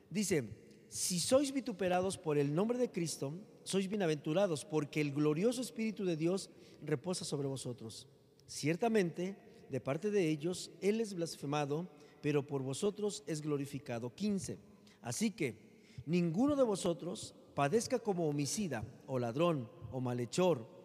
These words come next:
o por entremeterse en lo ajeno. Pero si alguno padece como cristiano, no se avergüence,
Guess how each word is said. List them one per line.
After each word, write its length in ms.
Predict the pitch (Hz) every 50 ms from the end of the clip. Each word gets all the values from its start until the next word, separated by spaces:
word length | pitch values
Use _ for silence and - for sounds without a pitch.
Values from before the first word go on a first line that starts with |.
| - - -
o 140 | 147 147 127
por 140 | 156 156
entremeterse 640 | 156 151 151 170 165 156 160 156 208 226 233 226 226 208
en 80 | 180
lo 80 | 160 151
ajeno. 380 | 131 - 175 170 143 120 107 98 - - - - - - - - -
Pero 220 | - 151 151 147
si 120 | - - 143
alguno 420 | 131 135 139 170 247 269 294 277
padece 380 | - 208 185 175 185 - 202 175
como 240 | - 156 139 135 127
cristiano, 600 | - 135 135 - - 202 175 143 147 160 180 - - - - - -
no 120 | 175 240
se 120 | 220 254 247
avergüence, 880 | 233 233 226 190 196 247 269 277 254 - - 196 151 113 - - -